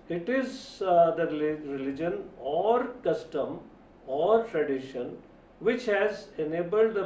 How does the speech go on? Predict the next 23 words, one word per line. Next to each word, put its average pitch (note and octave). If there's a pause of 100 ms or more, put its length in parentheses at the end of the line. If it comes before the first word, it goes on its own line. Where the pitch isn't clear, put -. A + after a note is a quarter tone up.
people F#3+
to B3+ (480)
move B3
forward. - (1000)
And A3 (240)
you G#3
will B3+
find A3+
that G3+ (720)
Kashmir E3+
especially, D3+ (440)
with F3
the G3+
ma-, F3
enormous B3
amount G3+
of F#3+ (560)
impression F3
of E3+
the E3
Sufism G3 (380)
and F3+
how C4